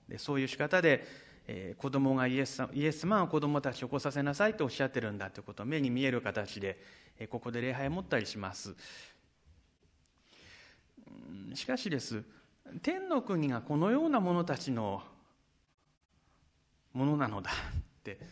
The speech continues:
言われるとです、正直に言って私たちはなかなか分かりにくいんじゃないかって思うんですね。普段私たちはどう考えているか。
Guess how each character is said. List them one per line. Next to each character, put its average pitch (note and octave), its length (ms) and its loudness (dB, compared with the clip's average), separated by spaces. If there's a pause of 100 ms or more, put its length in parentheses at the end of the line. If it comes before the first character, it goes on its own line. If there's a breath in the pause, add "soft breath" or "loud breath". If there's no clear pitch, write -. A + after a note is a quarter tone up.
(400 loud breath)
言 B2 120 -8
わ D3 140 -2
れ E3 120 0
る B2+ 100 -2
と G#2 160 -8
で F#2+ 100 -10
す、 F2+ 200 -14 (3250 loud breath)
正 B3+ 300 0
直 D4 320 -2
に F3+ 120 2
言 - 20 -4
っ - 40 -8
て - 140 -2
私 D3+ 300 2
た D#3 100 2
ち B2+ 160 -4
は A2+ 100 0
な B2 140 -2
か G3 120 -2
な G3+ 140 0
か E3+ 80 2
分 C3 200 2
か F3 120 2
り G3 100 0
に G3 140 0
く G3+ 100 -2
い F#3 40 2
ん D#3 40 2
じ C#3 80 0
ゃ A#2 40 -4
な G#2 120 -6
い G2 40 -10
か G2+ 120 -10
っ - 40 -12 (500)
て B2+ 100 -6
思 C3 220 -2
う - 20 -4
ん G#2 80 -8
で F#2+ 80 -12
す - 100 -10
ね。 A2+ 120 -6
普 C4+ 140 -2
段 A#3 180 0
私 D3+ 320 0
た C3 100 -2
ち A#2+ 140 -4
は A#2+ 300 2 (540 loud breath)
ど A#3 240 0
う - 40 -4
考 F3 300 -4 (120)
え E3 60 0
て C#3+ 120 -6
い A2 100 -4
る G#2+ 100 -8
か。 G2+ 220 -8